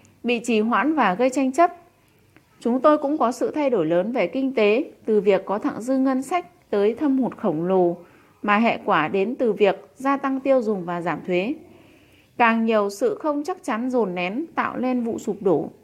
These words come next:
đến từ bong bóng dot-com và nỗi kinh hoàng ngày mười một tháng chín.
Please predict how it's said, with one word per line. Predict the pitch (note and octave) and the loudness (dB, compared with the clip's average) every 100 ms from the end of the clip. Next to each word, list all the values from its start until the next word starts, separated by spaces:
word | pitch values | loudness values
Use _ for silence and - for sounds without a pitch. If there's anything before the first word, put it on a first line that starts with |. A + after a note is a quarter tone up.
| _ _ _ _ | _ _ _ _
đến | G#3+ G#3+ B3 | 0 0 2
từ | B3 | -2
bong | A#3 C4+ B3 | 0 -2 0
bóng | G#3+ A3 | -4 0
dot-com | D4+ E4+ - C4 B3 B3+ - | 0 0 2 2 2 -4 -6
và | G#3+ G3+ | -4 -2
nỗi | G#3 | -2
kinh | C#4+ D#4+ D4+ | 0 2 2
hoàng | C#4 G#3 F#3+ | 2 0 -2
ngày | F#3+ F#3 | -2 -2
mười | F#3+ F#3+ | -2 -2
một | F#3 F3+ | -4 -2
tháng | G3 G#3+ | -4 -2
chín. | A3+ G#3+ | 0 0